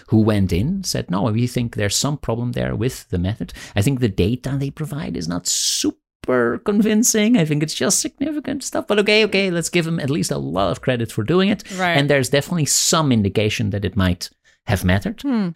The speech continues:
Speaker 1: So, so yeah, we don't know what the percentage is, but it's not like, it's not like everybody could just go in the lab and say, "No, you messed up. I'll prove you wrong. Here is
Speaker 2: Right.
Speaker 1: the data." No, that didn't
Speaker 2: Mm-hmm.
Speaker 1: happen.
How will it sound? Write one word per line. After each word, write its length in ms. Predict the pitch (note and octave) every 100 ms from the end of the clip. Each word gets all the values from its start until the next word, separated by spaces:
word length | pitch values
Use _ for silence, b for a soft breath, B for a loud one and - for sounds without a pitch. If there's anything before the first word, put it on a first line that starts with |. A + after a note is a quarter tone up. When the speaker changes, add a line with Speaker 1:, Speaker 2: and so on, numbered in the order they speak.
| B B B
Speaker 1:
So, 300 | - C#3 C#3
so 260 | - C#3+ C3+
yeah, 200 | C#3 F#2
we 120 | F#2+
don't 180 | A#2+ C3
know 80 | C3
what 140 | B2
the 60 | -
percentage 580 | A#2+ A2+ A#2+ A#2 A2+ -
is, 100 | -
but 140 | C#3
it's 140 | B2+ D3
not 160 | D#3
like, 260 | C#3+ A2+ -
it's 140 | A#2
not 140 | C#3 D3
like 120 | G#2
everybody 460 | G#2+ G#2+ G#2 G2 F2
could 140 | F2+
just 180 | F2+ E2+
go 140 | D#2+
in 100 | D#2+
the 80 | C#2
lab 220 | C#2 D2
and 80 | D#2+
say, 160 | D2+ C#2
"No, 400 | C2 B1+ - A#1
you 160 | C#2 D#2+
messed 320 | D2 - D#2
up. 220 | D2+ - -
I'll 160 | E2
prove 360 | - - E2+ -
you 120 | F#2
wrong. 340 | A#2 A#2 A#2 A2+
Here 200 | F#2+ F3
is 40 |
Speaker 2:
Right. 300 | E3 G2 F#2
Speaker 1:
the 80 | -
data." 380 | F#2+ G2+ G2+ G2+
No, 180 | F2 -
that 100 | F#2+
didn't 220 | G2 G2
Speaker 2:
Mm-hmm. 100 | F2
Speaker 1:
happen. 280 | D#2+ D#2 -